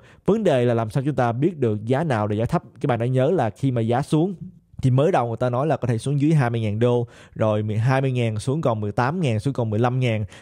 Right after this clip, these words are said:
Nhưng mà nhiều người lại chờ đợi nói là giá có thể xuống còn mười hai ngàn, mười ngàn, thậm chí nói là giá có thể xuống còn tám ngàn đô. Nhưng mà cuối cùng đó thì các bạn thấy được là chúng ta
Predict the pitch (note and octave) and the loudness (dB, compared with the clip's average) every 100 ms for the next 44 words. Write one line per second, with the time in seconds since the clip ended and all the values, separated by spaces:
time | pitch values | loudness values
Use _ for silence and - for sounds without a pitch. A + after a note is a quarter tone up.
0 | - D3 C#3 B2+ A#2+ A#2 A2+ A2+ B2+ A#2 | -2 0 2 2 2 2 2 2 2 2
1 | G#2+ G#2 A2+ C#3 C3 A2+ A2+ B2 D#3 C#3 | 0 0 0 0 0 0 0 0 0 -2
2 | A#2 - C#3+ F3 B2+ A2 G#2+ A#2+ B2+ B2 | -2 0 0 0 0 0 0 0 0 0
3 | B2 A2 G#2 A#2+ C3 B2 A#2 A#2 A#2 D3 | 0 -2 0 2 2 0 0 -2 0 0
4 | D#3 E3+ A#2+ B2+ C#3+ D3+ C3 D#3+ F3+ A#2 | 0 0 0 0 0 -2 -2 -2 0 -2
5 | G2+ B2 G3 C3 B2 C3 B2 - - - | -2 -2 -2 -2 2 2 0 -4 -20 -6
6 | C#3+ C3+ - G3+ G3+ D#3 B2 C3 C3 A#2 | -2 -2 0 0 2 0 0 -2 -2 -2
7 | G#2 A#2 C3+ A2 G2 A2 G2+ - C#3 C#3 | -2 -2 0 0 0 0 0 -2 -4 0
8 | B2 A2+ | 0 0